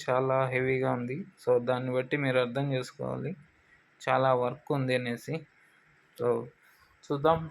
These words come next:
దీనికి కూలి ఎంత ఇస్తాడు అన్నది మీరు ఒక కామెంట్లో చెప్పండి నాకు. ఇంతకుముందు దానికైతే మూడు వేలు ఇస్తుండేవాడు.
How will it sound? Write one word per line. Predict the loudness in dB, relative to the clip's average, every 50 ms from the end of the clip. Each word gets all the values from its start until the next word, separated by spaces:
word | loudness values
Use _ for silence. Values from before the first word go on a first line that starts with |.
| -8 -8
దీనికి | -4 -2 0 0 0 0 -2 -4 -2 -2 -2 -2 -2 -6 -16 -20 -20 -12
కూలి | -6 -2 0 2 2 4 4 4
ఎంత | 2 2 0 -2 -4 -6
ఇస్తాడు | -8 -8 -4 0 2 4 4 6 6
అన్నది | 6 4 4 2 0 0 0
మీరు | 0 0 2 2 2 2
ఒక | 0 0 0 -2 0 0 -2 -6 -10 -14 -20 _ _ _ _ _ _ _ _ _ _ _ _ _ _ _ _ _ _ _ -6
కామెంట్లో | -2 0 2 2 2 2 2 2 2
చెప్పండి | 4 4 2 0 0 -2 -2 -2 -2 -2
నాకు. | -2 -4 -6 -8 -8 -10 -10 -10 -12 -14 -18 _ _ _ _ _ _ _
ఇంతకుముందు | -14 -10 -8 -6 -2 0 0 0 2 0 0 0 0
దానికైతే | 0 0 0 0 2 0 0 0 0 0 0
మూడు | 0 0 0 0 0
వేలు | -2 -2 -2 -4
ఇస్తుండేవాడు. | -6 -8 -8 -8 -6 -4 -2 -2 -2 -2 -2 -4